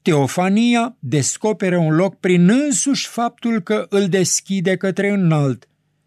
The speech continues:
adică îl face să comunice cu cerul, punct paradoxal de trecere de la un mod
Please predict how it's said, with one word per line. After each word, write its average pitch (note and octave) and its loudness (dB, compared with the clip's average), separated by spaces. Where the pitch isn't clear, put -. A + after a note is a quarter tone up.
adică D#3+ 0
îl D3 2
face G#3+ -2
să G3 -2
comunice F#3+ -2
cu F3+ -6
cerul, D#3 0
punct F#3+ 2
paradoxal G#3 0
de E3 0
trecere F3 -2
de D3 0
la D3 2
un C#3 2
mod D#3+ 0